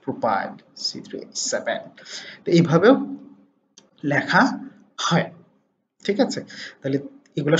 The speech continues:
সবগুলার short ফর্মে ব্যবহার থাকতে পারে, এ, elaborate ফর্মেও ব্যবহার থাকতে পারে। এই যত অ্যালকাইল মূলক আছে সবাইকে কি দ্বারা প্রকাশ করা হয়? আর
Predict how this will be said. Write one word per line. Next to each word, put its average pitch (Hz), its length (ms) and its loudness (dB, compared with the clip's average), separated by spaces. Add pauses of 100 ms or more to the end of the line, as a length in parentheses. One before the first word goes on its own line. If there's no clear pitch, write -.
সবগুলার 151 480 4 (400)
short 139 220 4 (120)
ফর্মে 185 320 4
ব্যবহার 190 260 4 (120)
থাকতে 196 280 -4
পারে, 226 160 2 (600)
এ, - 20 0 (200)
elaborate 143 400 4 (100)
ফর্মেও 147 340 0 (600)
ব্যবহার 165 360 0 (400)
থাকতে - 260 -8 (160)
পারে। - 160 -20 (720)
এই 214 60 0 (100)
যত 156 200 0 (120)
অ্যালকাইল 214 380 6
মূলক 131 180 0 (100)
আছে - 160 -4 (260)
সবাইকে 226 500 4
কি 185 120 -2
দ্বারা 185 220 4
প্রকাশ 190 280 -4
করা 202 180 0
হয়? - 160 -4 (340)
আর 135 80 2